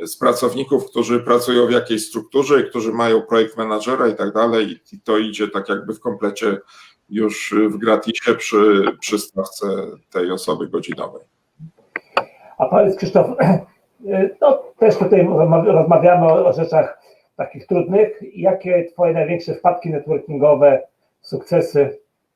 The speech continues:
Speaker 2: jaka porażka networkingowa, wpadka twoja, czy jakąś chciałbyś się tu podzielić, czego unikać?
Speaker 1: No, e, k-, k-, każda wpadka to nauka, to więc, więc może ja powiem o takiej swojej największej
Speaker 2: Lekcja.
Speaker 1: nauce.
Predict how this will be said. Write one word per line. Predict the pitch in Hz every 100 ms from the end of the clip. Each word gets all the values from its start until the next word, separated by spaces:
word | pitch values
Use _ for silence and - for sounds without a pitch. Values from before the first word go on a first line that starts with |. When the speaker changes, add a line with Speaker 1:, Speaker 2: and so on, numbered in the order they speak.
| _
Speaker 2:
jaka | 165 - 139 -
porażka | 131 143 147 -
networkingowa, | - 143 139 139 131 127 113
wpadka | 143 139 139
twoja, | - 143 131
czy | -
jakąś | 165 - 95
chciałbyś | - 160 135 -
się |
tu | 127 135
podzielić, | 127 131 120 - _ _
czego | - 143 147
unikać? | 143 127 - - _ _ _ _ _ _ _ - - - - _
Speaker 1:
No, | 123 127 - - - 120
e, | 117 117 117 - _ _ _ _ _ _ - _ -
k-, | - - -
k-, | - - 73 -
każda | - 147 135 151
wpadka | - 143 143 156
to | 147
nauka, | 139 151 147 - - - - _
to | - 52 50 -
więc, | - - - - _ _ _ _ _
więc | 110 117 -
może | 127 131
ja | 127
powiem | 127 135 139 143
o |
takiej | 139 139 143
swojej | 131 143 135 135
największej | 139 139 143 - 135
Speaker 2:
Lekcja. | 135
Speaker 1:
nauce. | 139 135